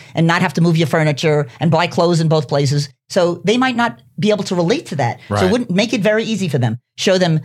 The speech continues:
Speaker 1: a moving bill, show them an insurance policy,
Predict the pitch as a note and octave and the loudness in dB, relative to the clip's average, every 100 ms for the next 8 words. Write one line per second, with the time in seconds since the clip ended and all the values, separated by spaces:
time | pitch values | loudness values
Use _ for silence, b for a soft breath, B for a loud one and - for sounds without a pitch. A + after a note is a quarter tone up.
0 | B D#3 D#3+ G3 C4 C4 D4+ E4+ F4+ B | B 2 4 4 2 2 2 0 -4 B
1 | - D#3 D3+ C#3+ C#3+ C3 F#3 G#3 A#3+ - | 0 2 2 2 0 0 0 0 -2 -8
2 | - _ - G3+ A#3 C4 C#4+ D4 E4+ | -14 _ -2 0 0 -2 -2 -4 -4